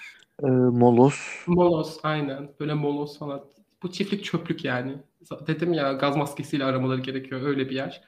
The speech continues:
Speaker 2: Toplamda elli ile yüz arası çukur açılmış. Hani arama s-, çalışması sırasında. Ve şey, aklına gelecek her türlü böyle kazı aleti,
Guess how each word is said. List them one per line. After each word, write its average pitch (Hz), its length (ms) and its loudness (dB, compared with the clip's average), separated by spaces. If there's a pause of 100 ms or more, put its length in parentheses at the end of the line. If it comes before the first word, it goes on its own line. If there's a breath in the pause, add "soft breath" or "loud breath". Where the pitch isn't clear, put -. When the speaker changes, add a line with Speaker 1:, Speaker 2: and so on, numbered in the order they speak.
(240 soft breath)
Speaker 2:
Toplamda 175 880 2 (160)
elli 156 220 0
ile 180 160 2
yüz 165 220 2
arası 160 680 -4
çukur - 280 -6
açılmış. 120 580 -8
Hani 127 140 -2
arama 123 300 -2
s-, - 220 -16
çalışması 127 440 -6
sırasında. 135 600 -8 (260 loud breath)
Ve 160 100 2
şey, 135 460 -6 (380 soft breath)
aklına 156 300 0
gelecek 165 380 0
her 160 200 2
türlü 151 240 -2
böyle 139 400 0 (460)
kazı 143 320 -2
aleti, 127 460 0